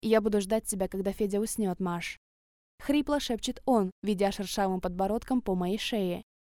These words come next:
«Не могу больше ждать». Слова о том, что я приду к нему, почти готовы слететь с моего языка, но в этот момент у Артура звонит телефон.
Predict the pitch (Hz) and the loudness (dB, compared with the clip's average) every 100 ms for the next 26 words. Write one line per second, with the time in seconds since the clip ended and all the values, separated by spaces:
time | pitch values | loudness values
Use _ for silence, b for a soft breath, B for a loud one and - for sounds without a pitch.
0 | - 214 208 220 208 185 180 - 208 196 | 2 4 4 4 0 0 -4 -4 -4 -2
1 | 175 - - _ _ _ _ _ _ _ | -2 -4 -14 _ _ _ _ _ _ _
2 | - - 262 269 285 285 277 - 277 262 | -4 2 6 6 6 4 0 0 0 0
3 | 277 254 - 269 269 269 - 277 262 254 | 0 0 0 2 2 0 -4 -4 -2 0
4 | 277 269 277 - 240 254 254 247 254 247 | -2 0 -2 -4 -4 -2 0 2 0 0
5 | 262 - 214 185 - 190 190 190 190 190 | -2 0 0 0 -4 0 2 2 0 0
6 | 190 214 - 254 254 277 277 254 240 185 | 0 0 0 0 2 0 0 0 0 0
7 | 170 208 240 - 196 175 | -2 -2 -2 -2 -2 -2